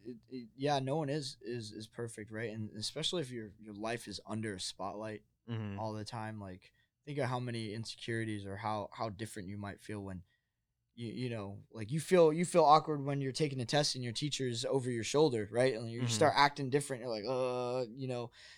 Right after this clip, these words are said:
Speaker 1: and, or, like, you're in jujitsu class and maybe coach is, like, looking at you specifically while you're trying to do the new move and you, you start stumbling upon yourself, right? Think about that in life.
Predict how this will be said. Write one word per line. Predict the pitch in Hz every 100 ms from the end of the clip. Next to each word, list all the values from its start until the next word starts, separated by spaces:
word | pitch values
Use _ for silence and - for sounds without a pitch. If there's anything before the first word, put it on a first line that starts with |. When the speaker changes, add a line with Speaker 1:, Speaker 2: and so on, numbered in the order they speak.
| - -
Speaker 1:
and, | 135 123
or, | 139 139
like, | 131 120
you're | 135
in | 127
jujitsu | 120 151 151 143
class | 135 123 120
and | 120 117 - - -
maybe | 139 135
coach | 123 147 143
is, | 143 123
like, | 127 -
looking | 131 160 - 147
at | 139 135
you | 135 123
specifically | - 135 - 165 143 135 135
while | 123 135
you're | 135
trying | 120 143
to | 131
do | 123 131
the | 123
new | 139
move | 131 143 123
and | 120 120 104
you, | 123 123 - - - -
you | 113
start | - 139 117
stumbling | - 143 139 135
upon | 123 139 147
yourself, | 131 135 117 120
right? | 135 - - - _
Think | 165
about | 175 151
that | 135 123
in | 107
life. | 98 247 123 -